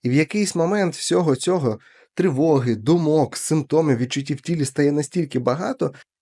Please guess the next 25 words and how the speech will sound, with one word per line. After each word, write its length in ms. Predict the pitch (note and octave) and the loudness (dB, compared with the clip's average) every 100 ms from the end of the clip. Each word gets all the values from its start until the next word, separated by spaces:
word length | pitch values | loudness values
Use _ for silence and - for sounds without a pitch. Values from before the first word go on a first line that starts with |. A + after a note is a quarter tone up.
| _ | _
що 200 | - E3 | -4 -2
людині 460 | D#3 C#3+ G3+ A3+ G3+ | -2 -4 -4 -2 -2
здається, 480 | F3 F3+ G3 G3+ | -2 -2 -2 -2
що 160 | F#3+ F#3 | -2 0
вона 200 | E3 E3+ | 0 0
просто 380 | - E3+ - C#3+ | 0 -2 0 -2
божеволіє. 760 | C#3 C3 C3 B2+ G2+ F2+ - - _ _ _ _ _ | 0 0 2 2 0 -2 -8 -16 _ _ _ _ _
І 80 | A2+ | -10
це 220 | - F#3 | -2 0
і 60 | G#3+ | 2
є 100 | E3 | 0
панічна 520 | D3 C3 C3 - A#2 | 0 -2 -2 -2 -4
атака. 380 | G#2 C2 - - _ _ | -4 -6 -8 -16 _ _
На 220 | A2 A2+ | -2 2
онлайн-курсі 600 | A#2 B2+ B2 B2+ C#3 - | 4 4 2 0 -2 -2
повного 420 | A#2 C3 A#2 G2 G2 | 0 0 0 -2 -4
позбавлення 680 | G#2+ G#2+ C#3 F3+ C3+ A2 | -4 0 0 2 0 -2
ви 140 | G2+ C#3 | 0 0
навчитеся 540 | B2+ - C#3 C3+ B2 | 0 -2 -4 -4 -4
помічати 760 | - B2+ A#2+ - D3+ E3+ C#3+ | -2 -2 -2 -2 -4 -4 -4
та 200 | G#2+ C3 | -4 -2
запобігати 840 | B2 C3+ C#3+ C#3 C#3+ D3 E3 D#3+ C3+ | 0 -2 -2 -2 0 0 0 0 -2
появі 460 | B2 A#2+ B2+ A2+ | 0 2 2 2
панічної 520 | G#2 A2+ A#2+ - A#2+ G#2+ | 0 0 0 -2 -4 -4
атаки 440 | - F3 D3+ | -4 -4 -4